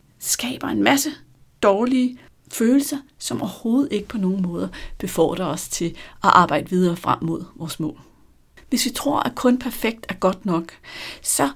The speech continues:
bliver vi mindre og mindre motiveret til nogensinde at sætte mål. Og måske er det, måske er du en af de lyttere, der sidder og er helt holdt op med at sætte mål, fordi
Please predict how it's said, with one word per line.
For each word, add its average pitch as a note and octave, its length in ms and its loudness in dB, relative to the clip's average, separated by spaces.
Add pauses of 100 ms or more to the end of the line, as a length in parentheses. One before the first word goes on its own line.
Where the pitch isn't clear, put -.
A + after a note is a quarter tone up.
(460)
bliver C4 160 8
vi B3+ 120 8
mindre B3 440 6
og A#3 120 2
mindre A3+ 340 2
motiveret G#3 580 -2
til A3+ 160 -2
nogensinde G#3 600 2 (120)
at F3 80 -4
sætte E3 240 -4
mål. D3+ 260 -4
Og G3 60 0
måske F#3 360 -2
er F3+ 160 4
det, A#3+ 220 -2 (460)
måske - 320 -4 (100)
er A3 60 2
du C4 140 2
en A#3 160 4
af A3+ 100 0
de A3 140 0
lyttere, G#3+ 300 0
der - 100 -6
sidder - 340 0
og - 220 2
er G#3 120 4
helt A#3+ 320 -4
holdt F3 160 -4
op C#3+ 160 -2
med - 100 -8
at E3 60 -10
sætte E3+ 220 -8
mål, E3+ 220 -8
fordi - 560 -4